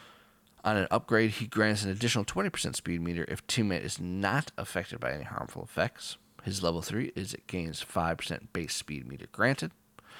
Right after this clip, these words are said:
And his updated one at level four, if Ariel is defeated, King Triton gains enraged and reasonable until the end of battle, cannot lose either. So Triton looks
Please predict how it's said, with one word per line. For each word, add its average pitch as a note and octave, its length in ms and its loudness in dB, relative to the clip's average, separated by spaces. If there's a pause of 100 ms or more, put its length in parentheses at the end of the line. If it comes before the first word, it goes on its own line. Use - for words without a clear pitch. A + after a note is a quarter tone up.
(340)
And G#2 180 6
his F#2 220 0 (160)
updated G#2 500 4
one G2 220 4
at D2+ 140 -2
level F#2+ 220 -2
four, D#3+ 460 2 (140)
if - 200 -6
Ariel A#2+ 300 6
is - 80 -2
defeated, F2 480 0 (120)
King G#2+ 280 0 (100)
Triton - 280 -2
gains F2 420 -4
enraged F#2 580 0
and F#2+ 160 -6
reasonable G#2 480 0
until E2 280 -4
the - 80 -8 (100)
end B2+ 180 0
of G#2+ 260 -4
battle, G2 420 4
cannot E2+ 520 -4
lose F2 300 -4 (320)
either. F2+ 400 0 (1040)
So G2 640 6
Triton B2 680 2
looks - 640 2